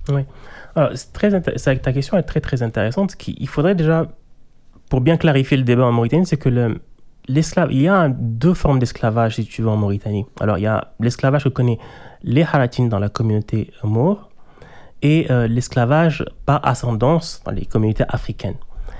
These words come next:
Donc, évidemment, on a, on retrouve, c'est une question qui revient en force en ce moment, euh, dans les communautés africaines parce que pour beaucoup,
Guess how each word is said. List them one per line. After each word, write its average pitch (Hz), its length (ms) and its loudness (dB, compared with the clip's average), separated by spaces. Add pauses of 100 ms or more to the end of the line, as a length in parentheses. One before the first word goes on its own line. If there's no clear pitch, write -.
(240)
Donc, - 160 -6
évidemment, 107 520 2
on 110 120 2
a, 104 180 2
on 101 80 2
retrouve, 113 540 -2
c'est - 260 -6
une 107 80 2
question 117 320 0
qui 127 140 0
revient 104 260 2
en 104 160 2
force 117 300 0
en 104 60 2
ce 113 100 -4
moment, 127 320 2 (420)
euh, 107 240 0
dans 107 100 0
les 104 120 0
communautés 110 340 0
africaines 156 380 0
parce 123 160 -2
que 113 240 0
pour - 300 0
beaucoup, 131 480 0